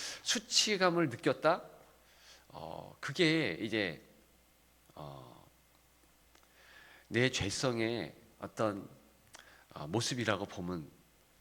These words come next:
어, 됩니다. 근데 부끄러움 이게 자체가 참 하나님의 은혜가 또 있으면 그 부끄러움 때문에 하나님께 더 가까이 나가요.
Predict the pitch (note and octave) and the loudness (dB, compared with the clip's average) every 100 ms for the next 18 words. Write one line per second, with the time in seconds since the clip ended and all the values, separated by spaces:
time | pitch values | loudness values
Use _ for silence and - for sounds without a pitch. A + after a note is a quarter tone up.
0 | - C2+ C2 - - F#2 D#2 - - - | -20 -20 -18 -10 -6 -6 -6 -10 -16 -20
1 | _ _ _ _ _ - - - D#3+ E3 | _ _ _ _ _ -20 -18 -8 -4 -2
2 | - - G3+ F#3 F#3+ F3 D3+ D3 D3 E3+ | -4 -2 4 8 8 8 2 -2 2 4
3 | - - F3 D#3 D3+ - G3+ D#3+ G3+ G3 | 2 2 4 4 2 0 0 4 4 6
4 | F3+ F3 D3 C#3 C3+ C#3 C#3+ A2 C3 D3+ | 6 8 8 8 6 6 4 2 4 4
5 | A#2 - - - F3 C#3 - F3+ F3 F3 | 2 -2 -8 0 0 2 4 6 8 8
6 | E3+ E3 E3 G#3 A#3 G#3 F3 E3 C3+ - | 6 6 4 4 2 4 2 0 0 -2
7 | - B2+ G#2+ F2 F2 D2+ | 2 0 0 -4 -6 -10